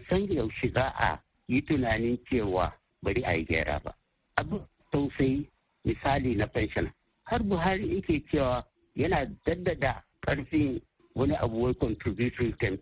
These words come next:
pension. Lokacin da Buhari ya ritaya, an ba shi contributory pension ne?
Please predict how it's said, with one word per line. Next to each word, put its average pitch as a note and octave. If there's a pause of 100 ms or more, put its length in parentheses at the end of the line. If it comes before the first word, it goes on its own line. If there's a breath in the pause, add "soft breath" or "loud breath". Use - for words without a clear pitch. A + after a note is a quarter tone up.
(120)
pension. F#2+ (300)
Lokacin A2
da G#2
Buhari F#2+ (140)
ya G2+
ritaya, G#2 (380)
an G#2
ba A#2+
shi G#2
contributory G#2
pension A#2+
ne? A#2